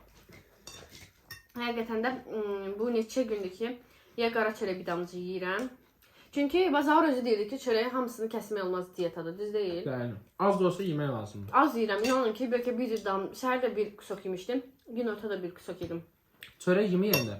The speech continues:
Speaker 2: bədən düşür pi stresdən. Başlayır
Speaker 1: Hmm.
Speaker 2: nə yeyirsənsə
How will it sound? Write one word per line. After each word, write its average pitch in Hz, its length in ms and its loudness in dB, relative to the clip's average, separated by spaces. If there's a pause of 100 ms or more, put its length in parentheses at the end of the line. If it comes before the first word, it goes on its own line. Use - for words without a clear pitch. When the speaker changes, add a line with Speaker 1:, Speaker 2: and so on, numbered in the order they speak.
Speaker 2:
bədən 165 300 2
düşür 175 280 -6
pi 151 140 0
stresdən. - 540 -14 (720)
Başlayır 196 360 2
Speaker 1:
Hmm. 190 100 6
Speaker 2:
nə 180 100 8
yeyirsənsə 170 560 2